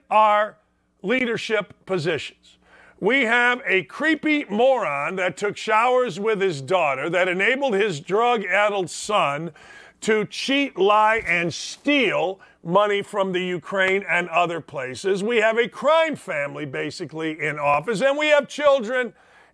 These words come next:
in Congress. That's why I like guys like Jim Banks that are simply very plain spoken, saying, "Look, we are going to get rid of this." And you see theatrics. It reminded me, and maybe some of you remember this, maybe some of you don't,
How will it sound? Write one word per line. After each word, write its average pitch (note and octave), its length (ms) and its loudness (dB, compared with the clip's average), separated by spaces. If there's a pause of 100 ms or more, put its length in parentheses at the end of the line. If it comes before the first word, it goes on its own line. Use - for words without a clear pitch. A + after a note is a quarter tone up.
in A3 220 -2
Congress. E3 500 0
That's C4 280 2
why B3 360 2
I A#3+ 460 2
like G#3 320 2
guys F#3+ 320 2
like F#3 220 0
Jim E3 240 -4
Banks F3 340 2
that F3+ 140 -4
are E3 100 -2
simply F3 540 -2 (280)
very A#3 280 2
plain F#3 340 -4
spoken, E3+ 540 -4
saying, A3 300 -2
"Look, B3+ 300 0
we D#3+ 200 -2
are F#3+ 100 2
going D#3+ 360 -4
to E3+ 300 -2 (400)
get G3+ 240 2
rid F3 600 0 (100)
of F3 300 -2
this." A#3 300 2
And G3+ 260 -6
you G#3+ 140 -6
see C#4+ 300 -6
theatrics. F3+ 840 -2
It C4 160 0
reminded C#4 680 0
me, B2+ 300 -12 (640)
and A3+ 180 2
maybe D4 300 2
some C4 320 0
of B3+ 40 0
you A#3+ 160 0
remember G#3+ 380 2
this, A3 240 0
maybe G#3 280 0
some G3 280 -2
of F#3+ 80 -2
you E3 140 -4
don't, D#3 340 0